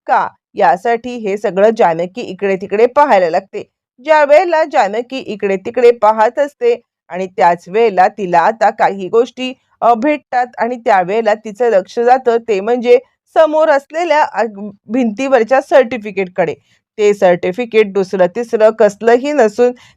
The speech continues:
ते सर्टिफिकेट असतं राज्यस्तरीय क्रीडा, क्रीडा पुरस्कार को-, अ, लता कारखानीस आणि सर्वोत्कृष्ट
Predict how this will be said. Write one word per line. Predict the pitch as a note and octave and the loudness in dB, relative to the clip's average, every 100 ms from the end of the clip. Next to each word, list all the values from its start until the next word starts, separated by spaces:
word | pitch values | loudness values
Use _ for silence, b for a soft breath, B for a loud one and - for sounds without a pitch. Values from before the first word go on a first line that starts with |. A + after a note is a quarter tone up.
| - | 0
ते | C4 | 2
सर्टिफिकेट | C4+ A3 G#3 F#3+ G3+ G3 G3 | 4 2 2 -6 -6 -6 0
असतं | G3 C#4 B3+ B3 B3 _ | 0 0 -2 -2 -4 _
राज्यस्तरीय | G#3+ G#3 F#3+ F3 A3 A3+ G3 A#3+ A#3+ | 0 0 0 -4 -4 -4 -2 0 0
क्रीडा, | A#3+ G#3 G3 | 2 2 2
क्रीडा | G3+ A3+ A3 | 0 -2 -2
पुरस्कार | A3 G#3+ G3+ G3+ A#3+ B3 - _ _ | 0 -2 -4 -2 0 0 -4 _ _
को-, | C4 B3+ - | -4 -4 0
अ, | F#3 F#3 - _ G#3+ | 2 2 0 _ -4
लता | A#3 A#3 B3 | -2 0 -2
कारखानीस | C4 A#3 A3 - B3 A#3+ A#3 - | 0 -2 -2 -2 0 0 -4 -4
आणि | G3 A#3 | -4 0
सर्वोत्कृष्ट | A#3+ A3 G#3 G#3 - C4+ - | 0 2 2 -2 -2 -6 0